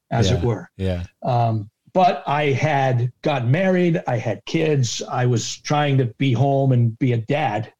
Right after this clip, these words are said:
Speaker 1: at the same time. Um, so I went and did the show. I worked my rear end off. It was unbelievable. And the guy who was stage managing the show was a guy named Tim Rosner.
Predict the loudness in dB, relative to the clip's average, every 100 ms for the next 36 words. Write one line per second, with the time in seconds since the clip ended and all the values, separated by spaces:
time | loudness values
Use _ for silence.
0 | _ -10 -4 -4 -2 -2 -2 0 0 -2
1 | -6 -16 _ _ _ _ -4 0 2 2
2 | 0 -4 -14 _ -14 -8 -2 2 4 4
3 | 2 0 -6 _ -20 _ _ _ _ _
4 | _ 0 2 4 2 4 2 2 2 2
5 | 2 2 -2 -6 _ -20 -20 _ _ _
6 | _ _ _ _ -2 0 2 0 -2 -6
7 | -6 0 2 2 -2 -8 -2 0 2 2
8 | 2 2 2 2 2 -2 -6 -20 _ _
9 | -6 -2 2 2 2 -2 -8 -8 -2 2
10 | 4 4 4 2 2 2 2 2 2 0
11 | 2 2 2 2 2 0 -4 0 0 2
12 | 2 2 2 2 2 2 0 0 0 2
13 | 2 0 0 0 0 2 2 0 0 0
14 | 2 2 0 -4